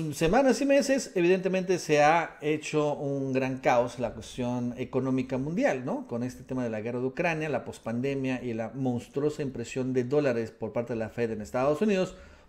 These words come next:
provocó que todo se uniera para que todo el mundo enfrentemos una alta inflación. Y para enfrentar o bajar esa alta inflación, los bancos centrales, como el de México, pero también todo el mundo,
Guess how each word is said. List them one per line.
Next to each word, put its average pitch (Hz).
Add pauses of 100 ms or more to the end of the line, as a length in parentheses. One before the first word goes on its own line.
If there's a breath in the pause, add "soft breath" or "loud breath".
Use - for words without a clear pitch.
(100)
provocó 262
que 202
todo 240
se -
uniera 202
para 147
que 151
todo 196
el 170
mundo 196
enfrentemos 131
una 131 (100)
alta 117
inflación. 220 (400 loud breath)
Y 170
para 180
enfrentar 196
o 175
bajar 160
esa 185
alta 185
inflación, 196
los 151
bancos 151
centrales, 160
como 120
el 107
de 110
México, 156
pero -
también 110
todo 160
el 196
mundo, 175